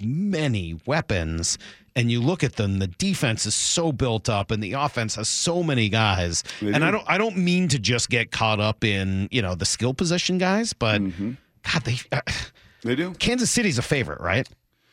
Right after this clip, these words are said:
Speaker 2: Mm, I don't
Speaker 1: I
Speaker 2: think
Speaker 1: thought they were,
Speaker 2: so.
Speaker 1: like, a two or three
Speaker 2: No.
Speaker 1: point favorite.
Speaker 2: I
Speaker 1: No?
Speaker 2: think San Fran opened a two-point favorite
Speaker 1: Okay.
Speaker 2: and then went down to a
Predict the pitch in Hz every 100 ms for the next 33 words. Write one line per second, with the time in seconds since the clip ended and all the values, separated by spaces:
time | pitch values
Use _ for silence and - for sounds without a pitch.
0 | _ _ _ _ _ _ _ _ _ _
1 | _ _ - 143 147 143 143 143 147 139
2 | 139 139 135 190 151 - 240 147 208 -
3 | 233 202 165 143 135 123 113 110 151 131
4 | 139 127 139 127 120 123 123 175 113 123
5 | 160 - 160 147 139 131 117 120 120 107
6 | - - 131 135 - 156 151 147 147 143
7 | 95 80 101 98 101 107 110 107 95 78